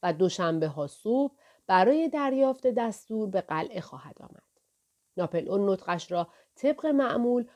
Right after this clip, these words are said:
با فریاد «زنده باد قلعه حیوانات» خاتمه داد و حیوانات پس از خواندن سرود حیوانات انگلیس متفرق شدند. بعد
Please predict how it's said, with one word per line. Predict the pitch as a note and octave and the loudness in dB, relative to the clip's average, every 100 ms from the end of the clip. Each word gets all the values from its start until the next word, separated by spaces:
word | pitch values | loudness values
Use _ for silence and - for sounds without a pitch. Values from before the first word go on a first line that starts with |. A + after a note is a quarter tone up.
| _ | _
با | F#3+ | 0
فریاد | F#3 F#3 E3+ D#3+ F3 F3+ F#3 | 0 0 0 0 0 2 0
«زنده | F3 F3+ E3 D#3+ | 4 4 4 2
باد | E3 D#3+ - | 2 0 0
قلعه | D#3 E3 - F3 | -4 -4 -4 -4
حیوانات» | D#3 E3 E3 D#3 D#3 F#3+ C4 D4+ - _ _ | 0 0 0 0 0 2 2 0 -6 _ _
خاتمه | _ - F3+ - E3 A#3 | _ 2 2 2 0 2
داد | C#4 D4 C#4+ - _ _ - | 0 -2 -6 -10 _ _ -4
و | |
حیوانات | F#3+ G#3+ G3+ G#3+ C4 | 2 2 2 2 0
پس | C4 A#3 | -2 -2
از | A#3 G#3+ | -2 -2
خواندن | - G3+ G#3+ D4+ E4 | 2 4 6 4 2
سرود | - C4+ B3+ | -2 -4 2
حیوانات | B3+ A#3+ A3+ A3+ A3 G#3+ | 4 4 2 0 -2 -2
انگلیس | G#3+ G#3 G3 F#3+ G3 F#3+ - _ _ - | -2 -2 -4 -4 -6 -8 -16 _ _ -10
متفرق | D#3 E3 D3 C#3+ C#3+ D3+ - | -10 -10 -10 -10 -8 -10 -12
شدند. | - - - - _ _ _ _ _ _ _ _ _ _ _ _ _ _ _ _ _ _ _ _ _ _ _ _ _ | -16 -20 -20 -20 _ _ _ _ _ _ _ _ _ _ _ _ _ _ _ _ _ _ _ _ _ _ _ _ _
بعد | A#3+ D4+ E4 | -2 0 -2